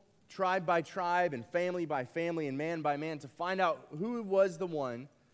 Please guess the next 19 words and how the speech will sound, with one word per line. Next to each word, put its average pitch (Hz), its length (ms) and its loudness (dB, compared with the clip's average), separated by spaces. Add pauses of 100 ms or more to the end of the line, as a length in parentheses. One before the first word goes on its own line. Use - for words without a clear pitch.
(260)
that 156 180 0
sinned 170 260 -2
against 170 300 -2
Israel. 143 380 -2 (560)
And 151 80 -2
it 165 100 0
came 185 300 -2
up 170 180 2
this 160 200 -4
man 143 420 -2
named 143 420 -2
Achan 151 520 2 (260)
sinned 147 500 0 (320)
against 139 480 -2
God. 117 420 2 (760)
Uh, 143 280 8
Joshua 185 500 2
chapter 175 400 0
seven 160 640 0